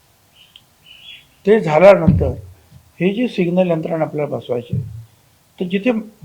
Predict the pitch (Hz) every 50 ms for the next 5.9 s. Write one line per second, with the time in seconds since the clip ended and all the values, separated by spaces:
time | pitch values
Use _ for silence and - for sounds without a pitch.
0 | 135 117 117 151 156 196 226 220 - 226 185 147 139 123 123 123 120 123 127 170
1 | 185 214 226 - - - - - 135 131 131 - _ _ _ _ _ _ _ _
2 | _ _ _ _ _ - 170 170 175 185 185 185 - - - - _ - - -
3 | - 135 147 151 - - 170 165 170 170 160 170 156 160 165 165 160 156 156 156
4 | 156 156 156 139 139 139 143 143 139 143 151 _ _ _ _ _ _ _ _ _
5 | _ _ _ _ _ _ _ - 127 131 - 151 143 156 170 170 185 214